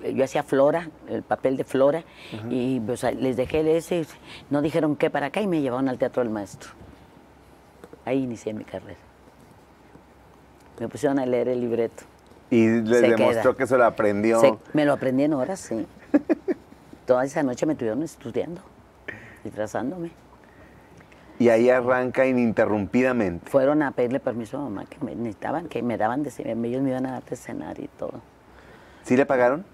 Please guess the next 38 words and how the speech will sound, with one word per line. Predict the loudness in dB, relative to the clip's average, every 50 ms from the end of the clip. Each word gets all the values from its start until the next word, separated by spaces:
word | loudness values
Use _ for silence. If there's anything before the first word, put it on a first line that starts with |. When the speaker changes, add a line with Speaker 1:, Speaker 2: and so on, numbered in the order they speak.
| -20 -20 _ -20 -18 -10 -6
Speaker 1:
De, | -4 -2 -2 -2 -2
de, | -2 -2 -4 -2 -4
eh, | -6 -6 0 0
eh, | 0 0 2
hicimos | 0 0 0 0 0 0 0
cincuenta | 0 0 2 4 2 2 2 0
funciones | 0 0 -2 0 2 2 2 2 0 -2 -4 -6 -4
y | 0 2 2 4 2
me | 2 2
dieron | 2 2 0 0
cincuenta | -2 -4 -4 -4 -4 -4 -4 -6
pesos. | -6 -6 -10 -10 -12 -20 -20 -20 -20 -20 -20 -20 -20 -20 -20 -20 -14 -6
Por | -2 -2 -2
las | -2 -2
<laughs> | -4
cincuenta | -2 -2 -2 -2 2 2 4 4
funciones, | 4 2 2 2 2 2 2
a | 0
Speaker 2:
¿A | 0
Speaker 1:
peso | 0 0 -2 0 0
Speaker 2:
poco? | 0 2
Speaker 1:
cada | 2 0 0
función. | 0 -4 -6 -4 -4 -4 -4 -6 -10 -20 -20 -20 -8 2 6
Speaker 2:
Pero | 6 8 8 6
un | 4
peso | 4 4 4 4 4 4 4 6 6 6
antes | 6 4 2 -2 -2 2 4
eran | 4 6 6 4 2 0 -2 0 2
Speaker 1:
Un | 2 2 4
peso, | 6 6 6 6 6 4 4
¿no? | 6 6 6
Y | 6
además, | 6 6 6 4 4 4
¿qué | 6 6
obra | 6 8 6 6 4
duraba | 4 4 2 2 0 -2
cincuenta | -4 -4 -4 -4 -4 -6
funciones? | -8 -8 -8 -6 -8 -8 -10 -10 -20 -20 -20